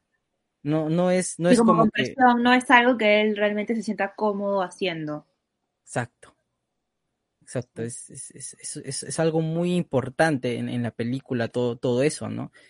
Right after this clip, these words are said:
Speaker 1: Eh, después que en la, en la parte en, del, del personaje este que menciona, eh, que lo ve a Pinocho y, y en vez de asustarse y decir, como todos, "Es el demonio, es el", sino lo ve como un arma.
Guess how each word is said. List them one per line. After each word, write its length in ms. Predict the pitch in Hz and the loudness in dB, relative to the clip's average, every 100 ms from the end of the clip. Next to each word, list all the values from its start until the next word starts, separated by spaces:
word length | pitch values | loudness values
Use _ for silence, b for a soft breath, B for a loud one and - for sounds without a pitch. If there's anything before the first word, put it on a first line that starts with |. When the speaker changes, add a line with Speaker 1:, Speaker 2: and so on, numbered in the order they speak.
| b _ | b _
Speaker 1:
Eh, 300 | 120 110 107 - | -12 -10 -10 -4
después 340 | 135 120 135 | -2 0 -2
que 80 | - | 0
en 60 | 139 | -2
la, 80 | 127 | -2
en 80 | 123 | -4
la 100 | 117 | 0
parte 280 | 135 - 143 | 0 2 2
en, 380 | 139 127 120 | 2 -2 -4
del, 440 | 139 123 113 110 147 | -4 -4 -4 -8 -6
del 180 | 127 117 | -4 0
personaje 580 | 131 117 127 139 151 143 | 2 2 2 2 2 0
este 260 | 143 147 | 2 0
que 180 | 143 131 | 2 0
menciona, 640 | 120 131 - 139 131 135 - b b _ - | 2 -2 0 2 2 0 -4 b b _ -8
eh, 140 | 123 | 2
que 120 | 151 | 6
lo 100 | 135 | 8
ve 100 | 139 | 8
a 60 | 147 | 6
Pinocho 520 | 143 139 143 180 165 | 6 4 4 6 6
y, 500 | 127 127 120 120 - | 4 0 -2 -4 -6
y 360 | 151 143 143 - 165 | -2 0 0 0 2
en 120 | 151 | 6
vez 160 | 160 170 | 8 8
de 60 | |
asustarse 840 | 170 170 147 - 156 143 - 175 | 4 2 -2 6 6 6 2 0
y 40 | 151 | 0
decir, 480 | 123 - 143 139 139 | -2 0 0 0 -4
como 260 | - 123 123 | -4 -2 0
todos, 360 | 135 123 123 | 2 2 2
"Es 100 | 135 | -2
el 160 | 139 123 | -2 -2
demonio, 480 | 117 127 131 123 120 | -2 -2 -2 -4 -4
es 60 | |
el", 280 | 120 113 - - - b | -6 -6 -10 -18 -20 b
sino 300 | - 139 147 | -6 0 4
lo 100 | 151 | 4
ve 100 | 139 | 4
como 280 | 139 139 147 | 2 2 2
un 100 | 147 | 2
arma. 460 | 175 185 135 113 | 2 2 -2 -8